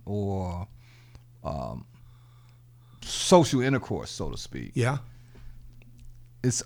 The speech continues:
Speaker 1: almost inevitable that that individual will develop some bias.
Speaker 2: I agree with that.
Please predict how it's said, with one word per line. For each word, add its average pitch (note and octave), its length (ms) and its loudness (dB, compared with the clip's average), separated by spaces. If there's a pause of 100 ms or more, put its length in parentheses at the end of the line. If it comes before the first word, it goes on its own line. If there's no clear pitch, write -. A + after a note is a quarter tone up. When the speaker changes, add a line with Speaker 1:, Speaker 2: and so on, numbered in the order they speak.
Speaker 1:
almost C#3 880 4 (300)
inevitable A#2+ 680 10
that F2+ 200 -2
that G2+ 140 0
individual F2+ 680 -2
will E2 420 -6 (220)
develop F#2+ 400 -2
some F#2 160 -2
bias. - 480 -4 (1000)
Speaker 2:
I B2 60 2
agree A2+ 260 6
with G2+ 160 0
that. G#2+ 280 -10